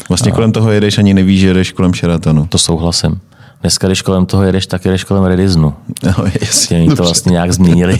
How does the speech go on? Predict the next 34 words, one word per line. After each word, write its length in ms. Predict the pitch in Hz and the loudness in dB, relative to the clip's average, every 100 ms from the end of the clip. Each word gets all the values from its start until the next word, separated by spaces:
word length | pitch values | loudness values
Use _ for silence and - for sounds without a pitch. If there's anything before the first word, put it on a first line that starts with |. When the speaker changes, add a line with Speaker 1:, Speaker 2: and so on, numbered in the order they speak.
| - | -2
Speaker 2:
<laughs> 80 | - | -2
změnili 480 | 87 85 90 85 | 2 2 2 2
vlastně, 420 | 87 85 - 87 85 113 - - | 2 0 -2 -2 -2 -2 -2 -2
mm, 300 | 50 50 50 | -4 -4 -2
majitele. 540 | 82 82 82 87 85 90 - - - - - - | -2 -2 -2 -2 -2 -4 -8 -14 -14 -16 -18 -6
A 180 | 80 | -2
dneska 300 | 78 78 - | 0 0 -4
to 120 | 82 82 | -4 -2
je 60 | |
vlastně 280 | 82 82 - | -2 -2 -2
druhý 300 | 82 82 85 | 0 2 2
Radisson 420 | 87 85 87 87 85 | 0 0 2 2 0
v 80 | |
Praze, 320 | - 92 92 80 | -2 -2 0 0
v 40 | |
Žitný, 480 | 82 - 82 80 82 - - - | 0 0 2 2 0 -8 -20 -6
kousek 380 | 82 80 - 80 | -2 0 -2 0
od 220 | 80 - - - | -2 -2 -10 -16
toho 180 | - 80 | -2 0
originálního. 840 | 82 85 87 87 82 78 - - | 0 0 0 0 0 -2 -4 -2
Speaker 1:
Já 60 | 82 | 0
myslím, 240 | 87 104 | 0 2
že 100 | 101 | 2
ten 160 | 101 104 | 2 0
už 80 | 107 | 0
právě 280 | 110 107 107 | 0 2 2
Radisson 360 | 107 107 110 | 2 4 4
není. 260 | 104 87 67 - - - - - _ - - - | 4 2 0 -4 -18 -20 -20 -20 _ -20 -12 -6
Že 120 | 78 | -4
Ambassador 640 | 82 80 87 87 90 92 | -2 -2 -2 -2 -2 -2
Speaker 2:
Tak. 60 | 95 | 0
Speaker 1:
snad 200 | 98 92 | 0 0
už 140 | 87 | 0
odešel. 460 | 90 87 90 98 | 0 0 0 -2